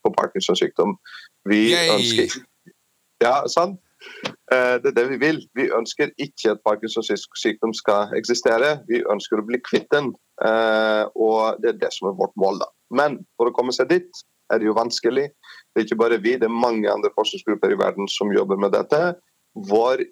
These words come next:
Speaker 1: innfallsvinkel i det er at, ehm, eh, eller, og det er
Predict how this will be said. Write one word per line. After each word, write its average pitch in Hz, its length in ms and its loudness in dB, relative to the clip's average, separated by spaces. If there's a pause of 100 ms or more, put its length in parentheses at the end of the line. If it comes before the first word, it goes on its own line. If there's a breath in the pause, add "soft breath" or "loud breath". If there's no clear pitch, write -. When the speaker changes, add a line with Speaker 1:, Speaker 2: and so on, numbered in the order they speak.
Speaker 1:
innfallsvinkel 104 720 0
i 98 80 0
det 170 300 2 (180)
er 113 220 2 (100)
at, 104 240 0 (240)
ehm, 104 560 0 (240)
eh, 104 340 0
eller, 101 160 0
og 104 140 0
det 104 80 0
er 98 60 -2